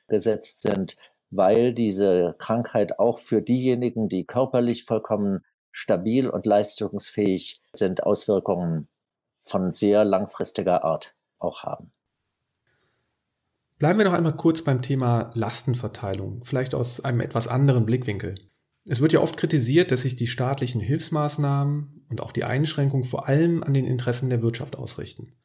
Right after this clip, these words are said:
Speaker 2: Und dass andere, also Kirchen, Vereine, Kulturbetriebe, zurückstecken müssen. Das empfinden ja viele als ungerecht.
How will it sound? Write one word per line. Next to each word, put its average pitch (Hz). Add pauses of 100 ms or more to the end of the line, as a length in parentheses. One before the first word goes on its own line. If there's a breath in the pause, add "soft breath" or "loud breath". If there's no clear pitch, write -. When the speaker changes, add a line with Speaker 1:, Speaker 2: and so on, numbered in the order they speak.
(680)
Speaker 2:
Und 127
dass 117
andere, 131
also 113
Kirchen, 156
Vereine, 135
Kulturbetriebe, 131 (300 loud breath)
zurückstecken 135
müssen. - (680)
Das 127
empfinden 147
ja 143
viele 170
als 135
ungerecht. 143